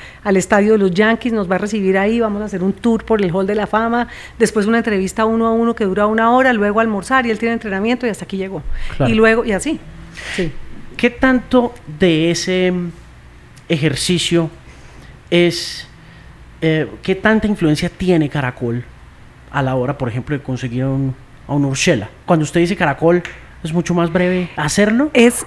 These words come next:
Speaker 1: es un, ha sido un proceso. Eh, hace seis años cuando empezamos,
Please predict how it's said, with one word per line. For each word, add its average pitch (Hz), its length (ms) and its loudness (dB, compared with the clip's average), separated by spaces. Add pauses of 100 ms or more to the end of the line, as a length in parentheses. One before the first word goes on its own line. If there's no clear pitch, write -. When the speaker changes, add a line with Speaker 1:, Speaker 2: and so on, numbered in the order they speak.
Speaker 1:
es 262 300 4
un, 311 300 6
ha 226 140 6
sido 302 240 8
un 302 60 6
proceso. 220 540 2 (560)
Eh, 190 600 2 (1120)
hace 226 240 4
seis 277 280 4
años 247 280 6
cuando 208 200 4
empezamos, 190 600 -2